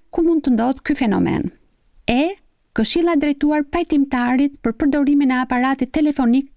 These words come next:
gjatë kohës së qëndrimit në shtete të huaj, për të shmangur fatura tepër të larta gjatë kohës në roaming ndërkombëtar. Përfshir këshilla për të kontraktuar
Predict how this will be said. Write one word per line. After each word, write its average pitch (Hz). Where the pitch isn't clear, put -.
gjatë 233
kohës 349
së 277
qëndrimit 269
në 233
shtete 269
të 226
huaj, 214
për 202
të 226
shmangur 320
fatura 285
tepër 311
të 240
larta 214
gjatë 220
kohës 349
në 262
roaming 269
ndërkombëtar. 214
Përfshir 294
këshilla 302
për 240
të 240
kontraktuar 269